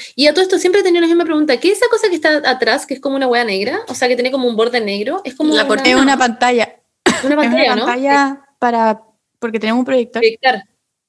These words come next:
Speaker 3: Y ahí vemos
Speaker 1: Ya.
Speaker 3: películas.
Speaker 1: Sí, pues sí me acuerdo que una vez lo había, lo habían contado, pero no sabía que era eso.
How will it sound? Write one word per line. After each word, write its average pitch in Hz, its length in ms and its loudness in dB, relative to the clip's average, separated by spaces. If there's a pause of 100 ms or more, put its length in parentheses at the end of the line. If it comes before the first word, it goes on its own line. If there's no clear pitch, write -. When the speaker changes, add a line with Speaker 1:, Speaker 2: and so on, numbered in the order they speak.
(140)
Speaker 3:
Y 226 140 -4
ahí 226 180 -2
vemos 247 160 0
Speaker 1:
Ya. 208 100 2
Speaker 3:
películas. 233 300 -4 (680)
Speaker 1:
Sí, 320 100 -2
pues 302 80 0
sí 294 60 -2
me 254 60 0
acuerdo 269 180 0
que 294 40 -4
una 302 100 0
vez 302 220 2
lo 302 60 -4
había, 285 120 -4
lo 269 100 -2
habían 277 200 -4
contado, 277 340 -4
pero 214 140 -4
no 233 80 -8
sabía 247 240 -2
que 247 60 -8
era 254 120 -4
eso. 202 300 -10